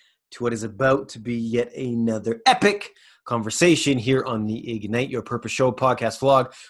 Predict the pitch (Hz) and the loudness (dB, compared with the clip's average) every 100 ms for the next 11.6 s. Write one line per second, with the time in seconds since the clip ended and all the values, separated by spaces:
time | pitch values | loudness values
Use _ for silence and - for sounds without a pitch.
0 | - 107 98 - - 185 170 156 160 _ | -10 -8 -6 -6 2 6 8 6 4 _
1 | _ _ _ _ _ - 98 98 139 147 | _ _ _ _ _ -6 -4 0 4 4
2 | 147 151 - _ _ - 104 - - - | 4 0 -6 _ _ -12 -10 -6 -4 0
3 | - - 143 190 170 127 135 139 131 131 | -2 0 0 2 -2 0 2 2 0 -4
4 | 143 131 120 - 123 120 120 - _ _ | 0 -2 -2 -4 -2 0 -2 -8 _ _
5 | - 113 101 110 107 117 123 123 110 113 | -10 -8 -4 -2 2 2 4 2 2 2
6 | 117 - 131 110 - 127 135 139 135 139 | 2 -4 -14 -12 -6 0 2 2 0 -4
7 | - 123 123 - 131 120 120 113 101 127 | -4 -2 -2 -2 0 2 0 -4 -2 0
8 | 120 123 - _ - _ - 131 127 135 | 2 -2 -8 _ -20 _ -6 -2 0 0
9 | - _ 117 120 143 131 127 131 - - | -4 _ -8 0 2 2 2 0 -2 -10
10 | 120 - 175 175 165 135 120 - _ _ | -8 -4 2 4 4 0 -4 -10 _ _
11 | - 127 127 120 113 - | -2 2 2 2 -2 -10